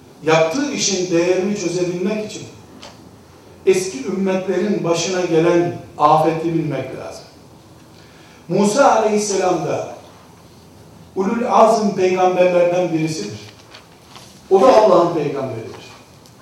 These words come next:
Ona da Kur'an gibi bir kitap verildi. O kitabı da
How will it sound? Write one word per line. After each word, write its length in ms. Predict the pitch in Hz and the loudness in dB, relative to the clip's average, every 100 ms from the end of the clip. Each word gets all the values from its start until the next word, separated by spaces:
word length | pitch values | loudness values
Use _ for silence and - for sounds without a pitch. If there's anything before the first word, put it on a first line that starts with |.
| - - - - - - 165 | -20 -20 -20 -20 -20 -10 -2
Ona 300 | 170 226 220 | 0 2 4
da 420 | - - - - - - - - - - - | 4 4 0 -8 -18 -20 -20 -20 -20 -20 -6
Kur'an 580 | 196 196 - 185 220 185 | -4 -2 2 4 4 2
gibi 260 | 185 175 | -2 -4
bir 200 | 180 151 | -4 -8
kitap 440 | - 196 196 190 - | -6 2 2 2 -4
verildi. 460 | 117 113 - - - - - - - - 123 - 170 | -8 -10 -14 -20 -20 -20 -20 -20 -20 -16 -14 -8 -6
O 100 | 180 | -6
kitabı 380 | - - 226 | 0 2 4
da 380 | 214 - - - | 4 4 2 -4